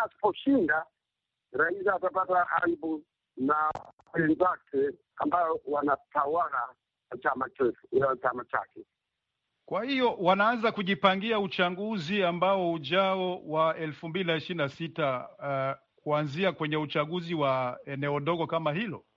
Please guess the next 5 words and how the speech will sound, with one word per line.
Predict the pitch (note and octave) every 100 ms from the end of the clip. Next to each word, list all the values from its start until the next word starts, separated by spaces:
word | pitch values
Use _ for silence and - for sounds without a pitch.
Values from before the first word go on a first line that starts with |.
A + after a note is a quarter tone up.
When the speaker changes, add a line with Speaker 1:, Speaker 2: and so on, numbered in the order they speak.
| _ _ _ _ _ _ -
Speaker 1:
Eh, | A3+ G3 F#3
ndio. | A3+ A3+ D3+ - _ _
Hii | - A#3 A#3
itakuwa | F#4 F4+ G4+ - G4+ -
kipimo, | - E4 C4 C#4 D#4+ D#4+